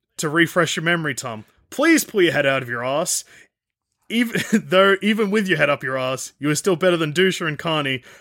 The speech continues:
as you, like me, are a Cats supporter. Go Cats.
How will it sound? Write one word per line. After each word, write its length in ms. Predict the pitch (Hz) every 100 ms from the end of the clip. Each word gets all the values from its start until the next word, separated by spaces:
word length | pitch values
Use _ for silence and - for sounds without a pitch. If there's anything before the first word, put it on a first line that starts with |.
| _
as 240 | 139 147 135
you, 360 | 214 196 180 -
like 260 | 139 151 156
me, 380 | 175 165 147 139 -
are 140 | 143
a 40 | 151
Cats 300 | 156 143 -
supporter. 520 | 135 - 120 120 120 - 135
Go 180 | 123
Cats. 560 | 117 113 101 - - -